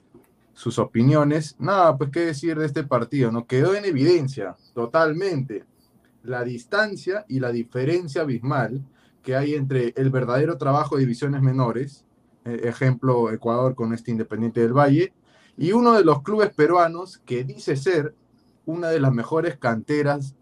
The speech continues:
de este país, del Perú. Pero entonces, ¿dónde está el trabajo que no, no se ha visto? Siete a uno, me parece que es totalmente humillante, ¿ah? Y no lo digo con ningún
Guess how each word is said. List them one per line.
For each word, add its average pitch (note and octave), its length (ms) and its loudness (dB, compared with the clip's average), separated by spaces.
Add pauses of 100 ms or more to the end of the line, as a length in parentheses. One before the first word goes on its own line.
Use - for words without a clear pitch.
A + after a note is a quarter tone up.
(140)
de C3 120 -2
este C3+ 180 0
país, C#3 380 0
del A2+ 120 -2
Perú. C#3+ 420 -2 (480)
Pero B2 240 -2
entonces, F3+ 680 -2 (160)
¿dónde G3 280 0
está G#3+ 120 2
el G3+ 60 -6
trabajo G#3+ 420 4
que D#3 140 -6
no, E3 220 -6
no F#3 120 -8
se G3 100 -8
ha F#3+ 40 -4
visto? C3+ 380 -8
Siete F3+ 380 -2
a F#3 80 4
uno, G3 480 0 (540)
me B2 120 -8
parece D3 400 -2
que E3 140 -2
es E3+ 200 -8 (380)
totalmente E3 840 0
humillante, C3+ 720 2
¿ah? C3+ 160 -4 (520)
Y A#2 360 0
no C3+ 140 0
lo D#3+ 100 0
digo E3 460 2
con A#2 220 -2
ningún C3+ 880 -4